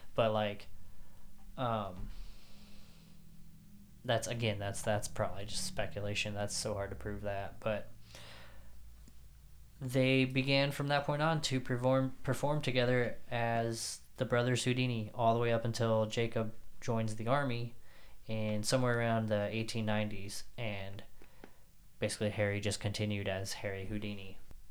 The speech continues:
Once Jacob goes to the army, Houdini's younger brother Dash kind of steps in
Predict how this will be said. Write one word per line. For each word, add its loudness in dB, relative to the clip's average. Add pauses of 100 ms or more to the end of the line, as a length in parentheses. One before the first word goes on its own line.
(380)
Once 2
Jacob 0
goes 4
to 0
the 2
army, 0 (960)
Houdini's 2
younger 4
brother 4 (100)
Dash 4 (460)
kind -4
of -4
steps 2
in -2